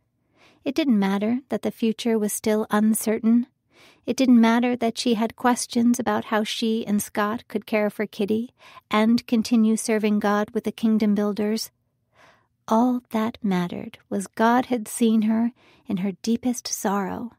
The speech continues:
and in the soil of her grief had planted seeds that now sprouted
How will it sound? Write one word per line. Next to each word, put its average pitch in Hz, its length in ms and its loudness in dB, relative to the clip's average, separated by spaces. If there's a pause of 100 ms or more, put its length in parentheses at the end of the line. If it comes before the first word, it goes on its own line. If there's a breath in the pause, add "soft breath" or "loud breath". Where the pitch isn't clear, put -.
(540 soft breath)
and 190 160 2
in 220 140 6
the 254 100 6
soil 247 520 2
of 226 140 -2
her 240 120 -4
grief 214 500 -2 (260 soft breath)
had 208 220 -4
planted 220 520 -2
seeds 196 600 -4 (240 soft breath)
that - 180 -4
now 214 220 4
sprouted 269 760 -2